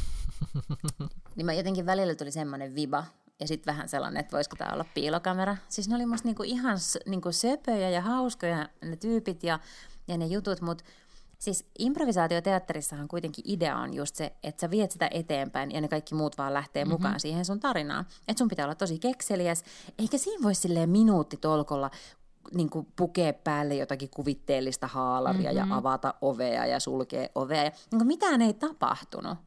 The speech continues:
Speaker 1: Ja se oli mun mielestä niinku tosi ärsyttävää.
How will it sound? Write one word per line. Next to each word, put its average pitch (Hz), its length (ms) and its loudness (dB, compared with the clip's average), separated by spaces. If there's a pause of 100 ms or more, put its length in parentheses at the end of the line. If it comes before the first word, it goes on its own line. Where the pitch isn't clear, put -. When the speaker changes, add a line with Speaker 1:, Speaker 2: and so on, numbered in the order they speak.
(120)
Speaker 1:
Ja 208 60 -2
se 262 80 4
oli 320 100 2
mun 233 160 6
mielestä 190 220 2
niinku 190 220 0 (340)
tosi 214 380 2 (380)
ärsyttävää. 147 720 0